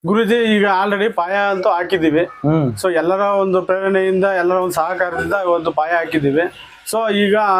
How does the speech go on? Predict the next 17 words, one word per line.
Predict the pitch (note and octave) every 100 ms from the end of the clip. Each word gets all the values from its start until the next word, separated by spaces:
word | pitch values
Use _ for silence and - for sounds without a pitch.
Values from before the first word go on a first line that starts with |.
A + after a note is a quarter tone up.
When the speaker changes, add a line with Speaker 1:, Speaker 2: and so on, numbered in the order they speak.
| F#3+ -
Speaker 1:
ಶ್ರೀನಿವಾಸನ | G#3 A3 G#3 G3 - G#3+ F#3+
ಆರು | E3+ G3
ಅಡಿ | F#3+ G3+
ವಿಗ್ರಹ | G3 F3 G3 G3 F#3+
ಮಾತ್ರ | F#3 F3 G3 G3+ E3 - - -
ಆ | D#3+ D#3+
ಕೋಲಾರದಲ್ಲಿ | D#3+ F#3+ F#3+ F#3 F#3 G3
ready | E3+ F3+
ಮಾಡಕ್ | F#3+ F#3+ F#3
ಕೊಟ್ಟಿದ್ದೀವಿ. | D#3+ F#3 D#3 B2+ - _ -
ಆ, | D#3
ಈಗ | F3 F3
ಆ | E3+ D#3+ E3
ಅಪ್ಪ | E3
ready | F#3+ D#3+ F3
ಆಗ್ತಾ | E3+ D#3+ D#3
ಇದ್ದಾರೆ. | C3+ B2+ E3 -